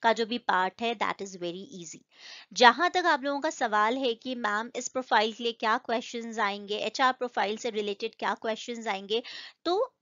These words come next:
इस सब क्वेश्चंस का जवाब आपको खुद हॉकिंस की वेबसाइट पर मिल जाएगा।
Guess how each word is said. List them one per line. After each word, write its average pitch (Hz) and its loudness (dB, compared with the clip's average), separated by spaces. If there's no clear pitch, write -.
इस - -6
सब 339 6
क्वेश्चंस 302 0
का 320 2
जवाब 208 0
आपको 247 2
खुद 320 -6
हॉकिंस 254 -2
की 277 -12
वेबसाइट 202 -4
पर 233 -2
मिल 196 -6
जाएगा। 180 -8